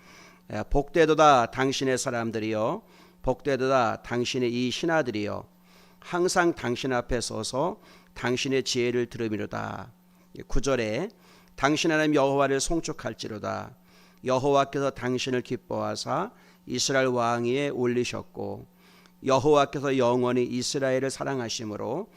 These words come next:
당신을 세워 왕으로 삼아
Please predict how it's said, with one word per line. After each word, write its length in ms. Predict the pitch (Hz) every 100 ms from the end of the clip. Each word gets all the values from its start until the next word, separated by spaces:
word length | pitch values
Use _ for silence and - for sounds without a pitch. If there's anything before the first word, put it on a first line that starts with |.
| - - -
당신을 460 | - 123 127 143 135
세워 440 | 123 123 113 107 110
왕으로 520 | 113 123 127 131 131
삼아 460 | - 117 101 98